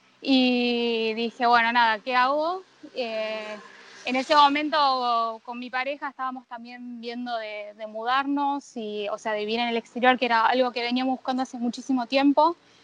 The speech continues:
Y se dio un poco todo junto, nos mudamos para acá y en la situación, o sea, en principio nosotros cuando empezamos a buscar de irnos,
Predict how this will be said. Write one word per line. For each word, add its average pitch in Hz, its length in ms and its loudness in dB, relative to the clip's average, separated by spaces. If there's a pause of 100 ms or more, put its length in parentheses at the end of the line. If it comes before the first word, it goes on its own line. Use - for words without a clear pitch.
(520)
Y 269 100 6
se 269 60 8
dio 349 140 10
un 359 80 4
poco 381 200 4
todo 349 220 4
junto, 277 400 -4
nos 240 120 -10
mudamos 285 400 -4
para 277 180 -2
acá 339 420 0
y 226 540 -10 (100)
en 220 320 -14
la 214 120 -8 (120)
situación, 277 580 -2
o 226 60 -14
sea, - 260 -4 (160)
en 220 140 -8
principio 240 480 2
nosotros 262 520 2
cuando 226 180 2
empezamos 262 340 2
a - 20 4
buscar 262 300 2
de 247 80 2
irnos, 302 500 4